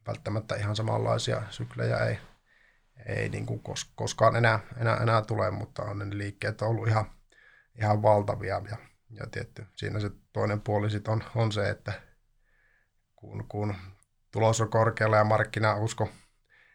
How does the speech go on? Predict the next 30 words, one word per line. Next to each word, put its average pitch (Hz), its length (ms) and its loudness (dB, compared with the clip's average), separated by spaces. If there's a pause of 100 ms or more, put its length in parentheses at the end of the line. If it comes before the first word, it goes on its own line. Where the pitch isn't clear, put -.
(100)
että 104 280 -2
se 104 100 0
siitä 107 300 0
voi 107 200 4
enää 110 180 4
parantua, 101 440 2
niin 98 60 -4
se 101 60 -2
P - 140 -6
E 98 320 0
voi 107 180 2
olla 95 220 -4
vaikka 98 280 -4 (260)
kaksi - 260 -6
tai - 200 -6
kolme, 110 480 6
<laughs> - 40 2
kolme, 117 340 10
ja 107 100 4
se 110 120 0
on 101 80 0
ihan 110 160 2
fine, 107 340 0 (580)
fine 110 380 4
sitten, 104 380 -4
eikä 104 180 0
se 104 100 2
siitä 104 260 -2
minnekään, 104 560 0 (280)
minnekään 107 680 -2